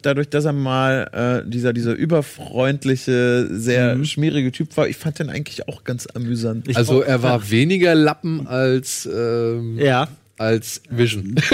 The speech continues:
Speaker 1: <laughs> Ja. Ja, okay. Ähm,
Speaker 2: Oder,
Speaker 1: aber
Speaker 2: oder
Speaker 1: was
Speaker 2: Donald
Speaker 1: ich,
Speaker 2: Gleason in,
Speaker 1: was
Speaker 2: äh,
Speaker 1: ich,
Speaker 2: Episode acht.
Speaker 3: Ja,
Speaker 1: was ich
Speaker 3: ja.
Speaker 1: ein bisschen schade fand, äh, ich hätte, ähm, ähm,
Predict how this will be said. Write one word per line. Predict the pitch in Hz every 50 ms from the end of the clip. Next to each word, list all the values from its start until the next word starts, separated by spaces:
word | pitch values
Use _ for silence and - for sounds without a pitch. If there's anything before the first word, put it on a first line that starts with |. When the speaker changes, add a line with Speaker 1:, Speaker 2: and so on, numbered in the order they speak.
| - - -
Speaker 1:
<laughs> | 262 - - - - -
Ja. | - - - 339 339 - 262 - - - 233 - - - - 247 - - - 269 - - - - - 110
Ja, | 135 143 156 165 170
okay. | 170 - - - 175 160 139 123 110 - _ - 135 - _ - -
Ähm, | - 185 208 226 233 139 139 143
Speaker 2:
Oder, | 139 147 143 147
Speaker 1:
aber | 175 170
Speaker 2:
oder | 151 143
Speaker 1:
was | 139
Speaker 2:
Donald | 151 156 165 160 151 139
Speaker 1:
ich, | 127
Speaker 2:
Gleason | 151 170 170 - - 120
in, | 117 117 123
Speaker 1:
was | 156 165
Speaker 2:
äh, | 123 123
Speaker 1:
ich, | 123 123
Speaker 2:
Episode | - 131 120 123 120 104
acht. | 135 127 98
Speaker 3:
Ja, | 104 110 113 120 127 131 131 123
Speaker 1:
was | 151 151 -
ich | 110
Speaker 3:
ja. | 104 110
Speaker 1:
ein | 113 -
bisschen | 196 - - 185
schade | - 185 165 185 180 170
fand, | - 175 160 160 165 160 151
äh, | - - 135 139 139
ich | 139 160
hätte, | 143 - 156 151 143 135 - -
ähm, | - 127 131 131 127 131 131 135 - -
ähm, | - 120 120 120 120 117 117 120 120